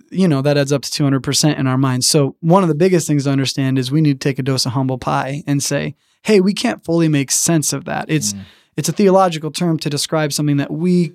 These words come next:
Speaker 1: cannot fully comprehend. But if our God was fully comprehensible, then I don't think he would be God. I mean, he wouldn't be, right?
Speaker 2: Yep.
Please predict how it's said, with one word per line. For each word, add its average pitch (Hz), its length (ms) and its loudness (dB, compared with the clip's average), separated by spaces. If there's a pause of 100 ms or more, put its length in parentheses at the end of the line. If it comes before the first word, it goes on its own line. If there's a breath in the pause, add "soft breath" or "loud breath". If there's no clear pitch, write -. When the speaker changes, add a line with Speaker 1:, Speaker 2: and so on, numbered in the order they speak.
(100)
Speaker 1:
cannot 180 480 0
fully 147 260 0
comprehend. 131 640 -2
But 139 160 -2
if 147 180 -4
our 143 100 0
God 160 240 2
was 143 140 -4
fully 147 320 -2 (340)
comprehensible, 139 880 -2 (640 soft breath)
then 147 180 2
I 143 60 6
don't 143 200 2
think 143 160 -6
he 139 120 -2
would 131 180 -4 (140)
be 143 120 -2
God. 139 400 -4 (180)
I 160 60 0
mean, 143 180 4
he 151 100 4
wouldn't 175 280 2
be, 135 160 -10
right? 135 360 -4
Speaker 2:
Yep. 113 160 -14